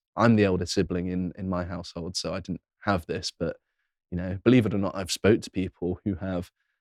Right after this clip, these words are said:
elder siblings, and they, they've talked about how the traits of their older siblings may have either been replicated or not,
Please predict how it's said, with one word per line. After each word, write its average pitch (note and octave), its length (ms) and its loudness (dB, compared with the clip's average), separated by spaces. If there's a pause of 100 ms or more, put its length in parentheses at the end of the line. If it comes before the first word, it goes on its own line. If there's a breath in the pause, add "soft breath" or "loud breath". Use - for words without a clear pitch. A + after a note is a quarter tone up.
(200)
elder F#2 320 0
siblings, F#2 640 -4
and F#2 120 2
they, F#2 220 4
they've G2 200 0
talked - 260 0
about F#2 240 -2
how F2+ 420 -4 (1400)
the - 60 -20
traits G#2+ 400 2
of F2+ 120 0
their G2+ 200 2
older G2 260 4
siblings F#2 600 0
may G2 200 0
have F2+ 220 -4
either F2+ 460 -2 (340)
been G2 140 4
replicated G2+ 960 2
or G2 80 2
not, F#2+ 320 2